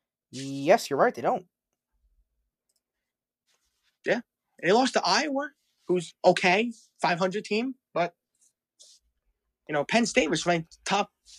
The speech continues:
Speaker 2: I think top almost, like, nine to start the year.
Speaker 1: Yeah, it's rough. Um,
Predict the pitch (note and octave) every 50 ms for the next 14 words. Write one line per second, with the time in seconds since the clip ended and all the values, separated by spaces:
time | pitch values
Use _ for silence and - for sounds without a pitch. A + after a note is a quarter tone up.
0 | - - - - _ _ _ _ _ _ - G3+ G#3+ A3 - - F#3 G3 A#3+ -
1 | F#3 A#3 A#3 - - _ - - - E3+ E3 D#3+ D3+ D3 C#3 D3 C#3+ D3 E3+ A3+
2 | C#4+ G3+ C#3 C3+ - - D#3+ E3 E3 C4 B2 F3 A#3 C#4+ - - _ _ - -
3 | D3 D#3+ D#3+ - C3+ D#3+ F#3 - - - - _ _ _ _ _ _ _ _ _
4 | _ _ _ _ _ _ - - D#3+ F3+ F#3 F#3 F3+ F3+ F3+ F#3 F#3 F#3 F3+ F3+
5 | F3+ F3 E3+